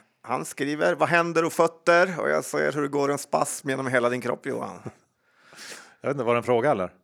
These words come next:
Speaker 1: Eh, ja, det var väl, du har väl dissat det rätt mycket att han har skrivit det i sina, eh, V D-ord, "Vad händer och fötter?"
Speaker 2: Ja, jag vet inte. Vad, vad gör han nu då? Är han, är han ute och springer eller jobbar han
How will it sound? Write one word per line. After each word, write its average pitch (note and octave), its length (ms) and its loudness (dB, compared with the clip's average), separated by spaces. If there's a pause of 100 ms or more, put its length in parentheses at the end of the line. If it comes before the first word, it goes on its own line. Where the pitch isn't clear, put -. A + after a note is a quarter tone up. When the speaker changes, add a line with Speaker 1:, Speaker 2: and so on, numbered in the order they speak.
(260)
Speaker 1:
Eh, G#2+ 440 -14
ja, - 140 -4
det C3+ 100 -8
var D#3 140 0
väl, F3 320 -4
du C#3 120 -2
har D#3+ 60 2
väl E3+ 100 -6
dissat D#3+ 320 0
det D#3 100 4
rätt C#3+ 180 0
mycket D3+ 280 0
att - 80 -2
han D3 60 2
har C#3 80 0
skrivit B2+ 380 -4
det B2+ 100 2
i A#2 100 0
sina, A2 320 -4 (380)
eh, G#2+ 100 -10 (640)
V B2 220 -2
D-ord, B2+ 280 -4
"Vad G#2+ 100 -4
händer A2 240 -6
och G#2 60 -10
fötter?" - 380 -10 (640)
Speaker 2:
Ja, B2 500 -6
jag A#2 140 -10
vet B2+ 140 -12
inte. A2+ 200 -6
Vad, A#2 300 -2
vad A#2 180 -2
gör A2+ 180 -2
han A2 200 -6
nu A#2+ 120 -6
då? G#2+ 60 -2
Är G2+ 180 -4
han, G#2 220 -10 (340)
är C3+ 60 -6
han B2 120 -6
ute B2 120 -10
och B2 40 -8
springer D3+ 400 0
eller C3 280 2
jobbar A2+ 300 0
han F#2 200 -4